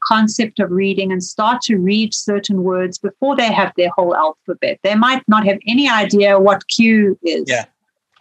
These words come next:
Speaker 1: Q is one of the later ones to come because we hardly ever use it. Why do you need to know Q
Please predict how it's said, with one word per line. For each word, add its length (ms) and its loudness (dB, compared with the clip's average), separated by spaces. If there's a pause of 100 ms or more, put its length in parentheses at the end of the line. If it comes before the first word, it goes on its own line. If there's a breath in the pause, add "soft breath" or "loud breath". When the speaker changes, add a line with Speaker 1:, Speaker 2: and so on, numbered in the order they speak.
(140)
Speaker 1:
Q 260 0
is 120 0
one 180 0
of 100 -2
the 100 2
later 360 0
ones 240 0
to 100 -6
come 180 -2
because 220 -6
we 160 -2
hardly 380 0
ever 120 -2
use 300 0
it. 240 -2 (480)
Why 200 2
do 60 6
you 100 6
need 240 4
to 80 4
know 340 4
Q 460 2